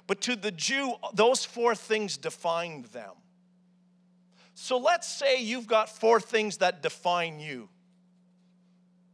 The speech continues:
Marital status, I don't know, education, your job, I don't know, your family name, where you live, I don't know, whatever it is that you feel defines you. Let's say those four things that define you, that you've built your life around,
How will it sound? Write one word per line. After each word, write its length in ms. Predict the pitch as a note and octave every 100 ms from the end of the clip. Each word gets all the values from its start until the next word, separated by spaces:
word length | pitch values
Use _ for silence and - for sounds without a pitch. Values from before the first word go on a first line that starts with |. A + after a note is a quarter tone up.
| _ _ _ _ _ _
Marital 400 | A2+ C3+ D#3+ E3
status, 760 | D#3 - C#3+ D3 D3 C#3 - - -
I 120 | C3+
don't 100 | B2+
know, 160 | A#2+ -
education, 840 | C#3 C#3 D3 - D#3+ D#3 D3 D#3 D#3 _ _ _ -
your 220 | C3 C3+
job, 720 | A#2+ G#2 C#3 D3+ D#3 D#3+ D3+ - _ _ _ _
I 120 | C#3
don't 80 | D3
know, 80 | C#3+
your 200 | C#3 C3
family 520 | - E3 D#3+ D#3 C#3+
name, 440 | C#3 D3 D3+ D3 C3
where 140 | D3
you 120 | C#3+
live, 200 | C3+ C3
I 140 | C#3+ D#3+
don't 120 | C#3+
know, 40 |
whatever 280 | F#3+ A3+ A3
it 80 | G3+
is 160 | F#3+
that 120 | F3+ F3
you 100 | D#3+
feel 200 | F3 D3+
defines 420 | C#3 D3+ D3+ C3
you. 100 | A2 - - -
Let's 240 | G3 D#4 -
say 260 | - D4+
those 260 | C#4+ B3+ A#3+
four 280 | - A#3 A3+
things 260 | A3 G#3 F3
that 160 | F#3
define 380 | D#3+ - F3+ F3
you, 80 | D#3
that 160 | D#3
you've 220 | F#3+ F3+ F3
built 240 | F#3 F#3
your 100 | E3
life 300 | D#3+ E3 E3
around, 320 | C#3 B2+ B2